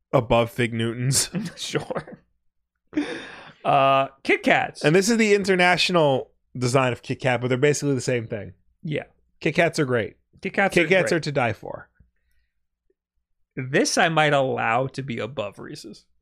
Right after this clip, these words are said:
Speaker 1: Okay.
Speaker 2: 'Cause it's the Cookie Crunch.
Speaker 1: Yeah. And you
Speaker 2: It's
Speaker 1: get
Speaker 2: all,
Speaker 1: four,
Speaker 2: it's all Cookie
Speaker 1: and you get
Speaker 2: Crunch.
Speaker 1: four of 'em.
Speaker 2: And you get four of 'em.
Speaker 1: <laughs>
Speaker 2: I'm, I'm doing it. And I know we're not accounting for other flavors,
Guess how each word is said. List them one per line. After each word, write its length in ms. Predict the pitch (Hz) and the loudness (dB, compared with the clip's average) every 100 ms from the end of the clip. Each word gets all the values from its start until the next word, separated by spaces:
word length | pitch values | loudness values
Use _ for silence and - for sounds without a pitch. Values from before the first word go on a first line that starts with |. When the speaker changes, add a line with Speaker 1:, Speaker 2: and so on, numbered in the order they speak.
| - | -6
Speaker 1:
Okay. 800 | 113 113 110 - - - - - _ _ _ _ _ _ _ _ _ _ - | -2 0 -2 -4 -14 -16 -20 -20 _ _ _ _ _ _ _ _ _ _ -10
Speaker 2:
'Cause 160 | 139 127 | -8 -8
it's 200 | 113 - _ _ | -10 -18 _ _
the 60 | - | -8
Cookie 300 | 147 - - | -6 -8 -10
Crunch. 400 | - - - - | -12 -12 -14 -10
Speaker 1:
Yeah. 300 | 127 113 - - _ _ _ _ _ _ _ _ _ _ _ _ _ _ _ _ _ | -2 -2 -2 -10 _ _ _ _ _ _ _ _ _ _ _ _ _ _ _ _ _
And 120 | 127 120 | -4 0
you 60 | |
Speaker 2:
It's 80 | 117 | 4
Speaker 1:
get 60 | 151 | 4
Speaker 2:
all, 280 | 160 160 147 | 4 4 2
Speaker 1:
four, 80 | 165 | 2
Speaker 2:
it's 180 | 170 - - | 0 0 0
all 300 | 180 165 147 | 4 4 2
Cookie 260 | 165 151 | 0 2
Speaker 1:
and 100 | 160 | 4
you 60 | 151 | 4
get 80 | 147 | 2
Speaker 2:
Crunch. 100 | - | 2
Speaker 1:
four 260 | 156 147 127 | 2 4 4
of 80 | 117 | 0
'em. 140 | 117 | 0
Speaker 2:
And 120 | 151 | 0
you 60 | 151 | 2
get 120 | 160 | 0
four 380 | 160 - 226 170 | 0 0 0 0
of 120 | 147 | -2
'em. 240 | - 170 - | -4 -6 -6
Speaker 1:
<laughs> 160 | - 175 | -4 -4
Speaker 2:
I'm, 160 | 156 151 - | -4 -12 -10
I'm 120 | 139 | -10
doing 280 | 120 120 107 | -8 -10 -10
it. 160 | - - - - _ - - _ _ _ | -14 -20 -20 -20 _ -20 -20 _ _ _
And 120 | 147 160 | 0 2
I 40 | |
know 100 | 190 | 4
we're 80 | 220 | 4
not 180 | 208 160 | 4 2
accounting 400 | 151 160 160 156 | 0 2 2 2
for 140 | 160 | 0
other 180 | 135 139 | 0 0
flavors, 640 | 131 135 127 143 151 - | -2 0 0 0 -2 -6